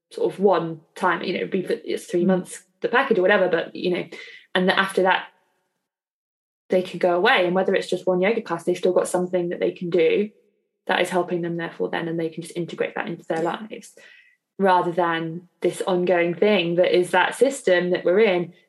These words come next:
Speaker 1: There's always something wrong with you, and once you've uncovered one thing, you're gonna uncover something else. So you're gonna need to stay and keep working with us forever and ever,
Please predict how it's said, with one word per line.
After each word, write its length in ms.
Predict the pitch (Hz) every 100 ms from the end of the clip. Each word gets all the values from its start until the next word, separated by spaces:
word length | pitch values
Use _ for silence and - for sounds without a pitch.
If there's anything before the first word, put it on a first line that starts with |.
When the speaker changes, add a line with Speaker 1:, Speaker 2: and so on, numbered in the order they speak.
| _ -
Speaker 1:
There's 220 | 170 185
always 360 | 233 240 185
something 380 | - 175 170 165
wrong 220 | 170 170
with 180 | 170 170
you, 140 | 175 196
and 100 | 185
once 240 | 185 -
you've 100 | 196
uncovered 360 | 180 175 175 180
one 260 | 175 190 226
thing, 240 | 202 170
you're 120 | 170
gonna 220 | 175 214 208
uncover 360 | 185 196 180
something 340 | 180 165 160 160
else. 240 | 156 160
So 80 | 208
you're 140 | 208
gonna 160 | 240 240
need 160 | 226
to 100 | 220
stay 460 | 208 - 202 180 170
and 160 | 180 170
keep 240 | 208 -
working 320 | 185 185 175
with 160 | 170 175
us 120 | 170
forever 420 | - - 185 175
and 100 | 170
ever, 320 | 165 165 160